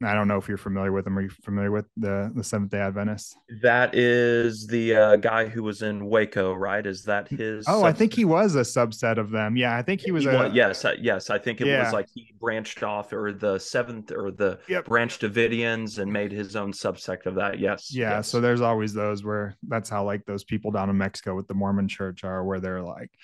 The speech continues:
Speaker 1: what it is, is they, they freaking pro-, pretty much try to, like, stay as true to the actual thing as you can.
Speaker 2: Mm-hmm.
Speaker 1: And people are like, "You're crazy." But I'm like, "Actually, that's, like, where you come from." <laughs> You know,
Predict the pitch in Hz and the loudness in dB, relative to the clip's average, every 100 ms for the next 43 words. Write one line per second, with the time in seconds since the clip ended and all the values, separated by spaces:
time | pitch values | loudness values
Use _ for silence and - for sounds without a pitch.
0 | - - _ 131 135 143 180 147 131 131 | -20 -20 _ 2 4 4 4 4 4 4
1 | 123 127 123 120 131 131 120 113 131 131 | 4 4 2 0 0 0 -2 0 0 0
2 | 123 131 131 110 - 127 120 110 107 - | -2 -2 -2 -4 -4 -2 -2 -4 -8 -8
3 | 123 117 104 - 131 127 127 - 113 113 | -6 -4 -6 -6 -2 -2 -2 -4 -2 0
4 | 113 113 - 101 120 120 127 110 107 107 | 0 -2 -6 -4 0 2 2 0 -2 -6
5 | 110 113 120 - 113 120 113 104 123 123 | -6 0 2 2 2 -2 -4 -4 -6 -8
6 | - 190 151 117 110 104 110 127 - 131 | -4 -2 0 0 0 0 -4 -8 -6 -4
7 | 120 - 131 127 127 123 147 139 117 101 | -4 -4 -8 -4 -6 -2 -2 -2 -2 -2
8 | 101 - 123 113 | 0 2 2 2